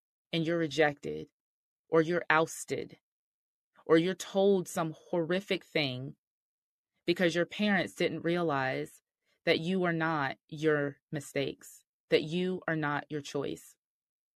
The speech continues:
Y'all, when I got pregnant at seventeen, that was not on anybody's radar. Okay, that's not like I woke up and thought, "Huh, I think being pregnant at seventeen is a great idea."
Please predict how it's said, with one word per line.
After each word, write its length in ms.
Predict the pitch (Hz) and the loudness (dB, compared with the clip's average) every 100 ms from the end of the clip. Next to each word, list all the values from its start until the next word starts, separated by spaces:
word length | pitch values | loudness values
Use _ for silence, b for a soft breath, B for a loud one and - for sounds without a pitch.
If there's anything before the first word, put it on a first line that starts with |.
| _ _ _ b b b | _ _ _ b b b
Y'all, 160 | 190 185 | 0 4
when 80 | 185 | 4
I 100 | 214 | 4
got 220 | 247 - | 4 2
pregnant 400 | - 180 175 165 | 2 2 2 -2
at 100 | 185 | 0
seventeen, 640 | - 165 160 - 180 160 | 2 2 2 -6 -4 0
that 160 | 165 160 | 2 2
was 120 | 190 | 0
not 200 | 180 156 | 0 0
on 140 | 156 | 0
anybody's 540 | - 170 165 165 156 139 | 0 0 2 4 2 0
radar. 560 | 143 131 123 69 - - _ _ _ 156 | 0 0 -2 -4 -6 -14 _ _ _ 4
Okay, 200 | 165 156 | 8 8
that's 180 | 170 | 8
not 180 | 185 170 | 6 6
like 160 | 160 160 | 6 6
I 100 | 156 | 8
woke 280 | 156 160 165 | 10 8 8
up 180 | 156 | 4
and 180 | 151 151 | 2 2
thought, 300 | 151 147 151 - | 6 8 6 2
"Huh, 200 | 508 - _ _ - | 0 0 _ _ 2
I 160 | 440 - | 4 4
think 220 | 185 156 | 0 0
being 220 | 185 220 | 0 0
pregnant 360 | 208 190 180 147 | 2 2 4 2
at 60 | - | 4
seventeen 500 | 180 175 165 165 147 | 4 4 0 -2 0
is 60 | |
a 60 | 147 | 0
great 280 | 151 156 156 | 6 6 8
idea." 500 | 147 143 127 - | 6 2 -4 -6